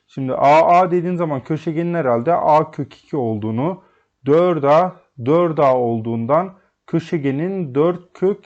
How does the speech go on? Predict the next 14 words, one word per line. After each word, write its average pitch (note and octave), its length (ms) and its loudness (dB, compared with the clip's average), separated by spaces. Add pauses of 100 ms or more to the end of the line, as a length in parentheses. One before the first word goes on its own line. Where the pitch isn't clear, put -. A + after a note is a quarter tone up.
iki - 380 -8
A D#3 200 4
olduğunu C3+ 720 -2 (300)
söylersin. C#3+ 640 -2
Kırk - 240 -8
beş, C3+ 180 -6
kırk - 200 -14
beş, - 220 -4
doksan E3 340 -6
üçgeninden. A#2 480 -8 (360)
Köşegen D#3 400 -4
her D3+ 140 2
zaman B2 360 -4
kenarın D3 640 -4